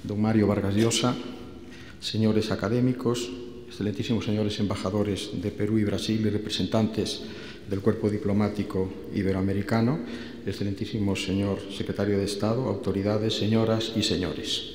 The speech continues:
En fuga irrevocable huye la hora, o dicho de otro modo, el tiempo corre que se las pela.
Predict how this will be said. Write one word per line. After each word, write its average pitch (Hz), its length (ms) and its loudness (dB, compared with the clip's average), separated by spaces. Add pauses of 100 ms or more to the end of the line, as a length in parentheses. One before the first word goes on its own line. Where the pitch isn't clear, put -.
(1300)
En 120 160 6
fuga 143 280 10
irrevocable 123 640 8
huye 120 240 8
la 107 100 8
hora, 92 320 8 (240)
o 110 120 4
dicho 123 280 4
de 110 80 4
otro 117 220 2
modo, 113 400 4 (420)
el 110 160 0
tiempo 117 420 4
corre 107 320 4
que - 80 2
se 101 140 0
las 98 180 2
pela. - 340 4